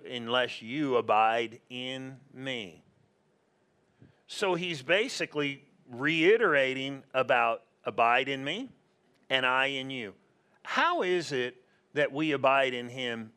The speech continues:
and he abides in us? Well, one, we abide in him by receiving him. We know that from the teaching that we just went through. But how is it that he truly abides in us? Well, we can see in the context, and we'll look a little further,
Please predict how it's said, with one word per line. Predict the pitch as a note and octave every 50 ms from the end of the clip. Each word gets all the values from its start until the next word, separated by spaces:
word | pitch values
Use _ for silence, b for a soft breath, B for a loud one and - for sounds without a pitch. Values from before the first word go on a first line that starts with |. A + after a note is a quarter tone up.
| _ -
and | A#2+ A#2+ A#2
he | A#2+ B2+ A#2+ A#2
abides | A2 A2 G#2+ G#2 G#2 G#2+ G#2+ G#2+ G2 G2 A2
in | G2+ G2
us? | G#2 G2+ F#2 F2+ F2 - b b b b b -
Well, | - E3+ F3 E3+
one, | D3+ E3+ G#3+ C4+ C#4+ C4 F#3+ E3 D#3 D#3+ D3 b b b b _
we | - A#2+ C#3+ G#3 A3+ A3+
abide | E3+ B2+ D#3 D3 D3+ D3 C#3+ C3
in | B2+ B2 A#2+
him | B2+ D3+ F#3+ F3+ E3 D3+
by | C3 B2 A#2+
receiving | A#2+ A#2 A#2+ B2 B2 - - - A#3 A#3+ G3 D3 A2+ G#2
him. | G2+ G2 G2 G#2+
We | D3 F#3 E3+
know | D3 D3 C#3 C#3+
that | C3+ C#3 C3 C#3+ -
from | - - D3+ C3+
the | C3+ B2+
teaching | B2 - - D3+ C#3+ B2 - - C#3+ C#3 C#3 C#3 C3 B B B B
that | - D3 C#3 -
we | C#3 C#3 C#3
just | A#2+ C#3 D#3 C#3+ - -
went | D3+ D#3+ D#3+ D#3
through. | - G3+ G#3+ D4 C#4+ A#3+ A2 - - _ _ b b b b b b b -
But | F#3 F#3+ F#3+
how | F#3 G#3 A#3 C4+ D4 D4+
is | C#4+ C4+ G#3+ G#3+
it | G#3+ -
that | - E3+ D#3+ D3
he | C3+ - - - - G#3 G#3 G3 F3 D3 B2+
truly | - - - - - F#3+ F#3+ F#3+ F#3+ F#3 F3 D#3 C#3+ C3 B2
abides | A#2 A2+ A2+ A#2 B2 C3 C3 C3 C3 B2 A#2+ A2+ G2+ A2
in | B2 A2+ A2
us? | A2 G#2+ G#2+ F#2 D2+ - - - - - _ _ b b b b b b b b b b b _
Well, | A#2+ C3+ C#3 C#3 C3
we | C3 C#3 E3 F#3+
can | E3 - - B2+ A2+
see | A2+ - - - F#3 F3+ D#3
in | C3 A#2+ A#2
the | A2+
context, | - - C#3+ C#3+ D#3 D#3+ C#3+ - B2+ A2 G#2+ - - A#2+
and | A2+ A2
we'll | A#2 A#2+ A#2
look | B2+ C3+ C3 -
a | A2+
little | A2+ A#2 A2 G#2
further, | - - D3 D3+ D3 C3+ G#2 G2+ G2 G2